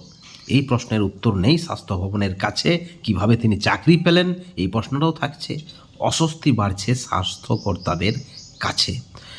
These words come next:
এবং সব থেকে বড় প্রশ্ন, অনুব্রত মণ্ডলকে জেরা করা হয়েছে, আপনারা দেখেছেন, এবং সেখানে পঁচানব্বইটি প্রশ্ন করা হয়েছে অনুব্রত মণ্ডলকে, কিন্তু তিনি প্রত্যেকটা প্রশ্ন এড়িয়েছেন।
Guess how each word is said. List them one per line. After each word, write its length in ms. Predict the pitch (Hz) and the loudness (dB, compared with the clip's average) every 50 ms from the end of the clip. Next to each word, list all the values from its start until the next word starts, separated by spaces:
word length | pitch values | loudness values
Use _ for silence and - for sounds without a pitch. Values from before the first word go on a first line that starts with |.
| - - | -10 -2
এবং 180 | - 107 131 127 | 2 4 4 4
সব 320 | - - - 165 165 151 | 4 2 2 0 0 0
থেকে 220 | - 196 196 202 196 | -2 -2 0 0 2
বড় 220 | 147 147 143 131 | 2 2 0 0
প্রশ্ন, 340 | 127 135 117 - - 139 151 | -2 -4 -6 -6 -6 -6 -8
অনুব্রত 460 | - - 107 120 139 127 131 127 135 | -4 0 2 2 4 4 2 0 0
মণ্ডলকে 460 | 127 123 110 107 95 107 104 - 104 | 0 0 0 0 -2 -4 -4 -6 -4
জেরা 240 | 85 87 90 92 104 | -4 -2 -2 -2 -2
করা 200 | - - 131 131 | -2 0 0 0
হয়েছে, 280 | 123 127 127 123 - 113 | 2 0 0 0 0 -2
আপনারা 260 | 107 - 104 95 90 | -4 -2 -4 -4 -4
দেখেছেন, 540 | 80 90 87 - 123 - - 143 151 151 - - - - - - - | -4 -4 -4 -4 -4 -4 -4 -4 -4 -4 -6 -10 -16 -18 -14 -4 2
এবং 140 | 110 123 | 4 4
সেখানে 500 | 123 - - 180 180 - 196 185 120 82 - - - - - - - | 6 6 4 4 4 2 2 2 0 0 -4 -8 -16 -20 -20 -14 -8
পঁচানব্বইটি 680 | - - 127 131 180 190 190 190 156 175 175 180 180 | -4 -4 -2 0 0 2 2 2 2 2 2 2 2
প্রশ্ন 360 | 156 - 120 120 - - 127 120 | 0 0 -2 -2 -2 0 -2 0
করা 180 | - 127 123 | 0 0 0
হয়েছে 300 | 104 - 117 117 117 - | 0 2 0 0 0 0
অনুব্রত 400 | 110 92 98 98 - 98 95 - | 0 0 0 0 -2 -2 -2 -2
মণ্ডলকে, 580 | - 185 95 92 90 90 80 73 - - - - - - - - - - - - | -2 -2 0 -2 -2 -4 -6 -8 -10 -12 -14 -14 -16 -18 -20 -20 -20 -18 0 4
কিন্তু 240 | - 127 123 135 127 | 4 6 6 4 2
তিনি 280 | 127 - 113 135 147 | 2 2 4 6 4
প্রত্যেকটা 760 | 151 151 151 156 151 - - - 175 180 180 - - 170 156 | 4 4 4 2 2 0 0 2 2 2 2 0 0 0 0
প্রশ্ন 420 | 156 - - 120 120 - - 131 | 0 0 -2 -2 -2 -2 -2 0
এড়িয়েছেন। 480 | 117 92 95 101 101 95 - - 98 80 | 0 0 0 0 0 0 -2 -4 -4 -4